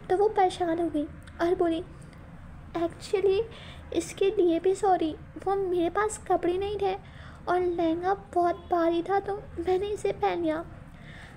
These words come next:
आरोही की बात सुन निशान के चेहरे पर एक डेविल मुस्कान आ गई और वो आरोही की तरफ बढ़ने लगा। वहीं निशान को अपनी ओर आता देख आरोही गर्दन से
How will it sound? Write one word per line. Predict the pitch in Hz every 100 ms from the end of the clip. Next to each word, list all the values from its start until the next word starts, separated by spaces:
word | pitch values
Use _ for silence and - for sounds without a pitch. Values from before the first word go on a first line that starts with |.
| - -
आरोही | 349 330 403 415
की | -
बात | 466 320 277 285
सुन | 262 233 - - - 277
निशान | 277 349 294
के | 269 349
चेहरे | 359 - - 254 320
पर | -
एक | 320 - 339
डेविल | 359 320 320 359
मुस्कान | 349 - 320 311
आ | 302
गई | 285 - - - - - - -
और | 294
वो | 285 294 -
आरोही | 294 269 277 330
की | 370
तरफ | 370 330 359
बढ़ने | 330 269 277
लगा। | 262 262 254 - - 277
वहीं | 285 302 294
निशान | 294 - 294 277
को | 285 320
अपनी | 311 311 320 311 294
ओर | 302 320
आता | 320 330 330
देख | 311 320 339
आरोही | - 370 370 381
गर्दन | - 359 285 262 349
से | 381 330 302